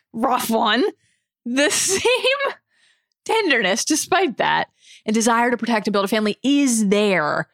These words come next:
as you noted, beneath this carefully crafted exterior, that cranberry Ravager leather, Jaime Lannister,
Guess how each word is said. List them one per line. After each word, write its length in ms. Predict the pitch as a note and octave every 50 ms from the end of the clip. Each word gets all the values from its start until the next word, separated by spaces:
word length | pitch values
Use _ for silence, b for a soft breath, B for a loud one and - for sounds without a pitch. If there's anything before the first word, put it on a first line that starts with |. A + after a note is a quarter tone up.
| _ _ _ _ _
as 140 | - G3+ F#3+
you 80 | A#3
noted, 400 | A#3 B3 C4 C#4 B3+ A#3+ G#3+ - - F3 E3+ -
beneath 960 | - A3+ G#3+ A#3 A#3 A#3 A#3 B3 C4+ D4+ D4 A3+ D3+ - - - - - - - _ _ _ _ _ _ _ _ _ _ _ _
this 240 | E3+ F#3 G#3 G#3 -
carefully 720 | - - - G3 G3 F#3+ - G3 F#3+ F3+ F3 E3 D#3+ E3 D#3+
crafted 440 | - - - D#3 C3+ - - D3
exterior, 500 | C#3+ D3 - - - D#3 C#3+ C#3+ C3+ C#3
that 240 | D3 C#3+ C#3 C#3 -
cranberry 840 | - - - A3 F3 F3 F3 E3+ E3+ E3 E3+ E3+ E3 D#3+ D#3+ D#3+ D#3+
Ravager 680 | D#3+ E3 D#3+ D3+ D#3 E3 D#3+ E3 E3+ D#3+ F3+ - D#3+ E3+
leather, 500 | E3 D#3+ E3 E3 D#3 E3 E3 D#3+ D#3 F3 G#3+ F#3
Jaime 380 | F#3 G3+ E3+ F3 E3 E3 E3 D#3+
Lannister, 760 | D3+ D#3 D3 D#3 D#3+ E3 - - - E3+ F3 F3 F3+ F#3